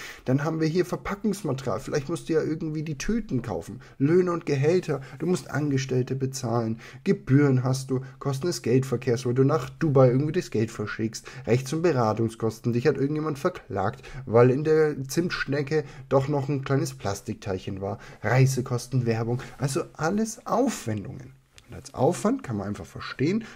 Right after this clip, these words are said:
zum Beispiel jetzt, ich kaufe jetzt für fünfhundert Euro Mehl netto, dann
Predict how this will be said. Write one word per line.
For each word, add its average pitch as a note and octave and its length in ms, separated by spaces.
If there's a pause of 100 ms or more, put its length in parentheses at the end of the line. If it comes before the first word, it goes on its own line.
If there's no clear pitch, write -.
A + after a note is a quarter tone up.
zum - 160
Beispiel C3 400
jetzt, B2+ 180
ich - 240
kaufe A2 440
jetzt G2 360 (320)
für - 100
fünfhundert A#2+ 440
Euro E2+ 220
Mehl G#3 320 (140)
netto, D#3 400 (160)
dann D#3 180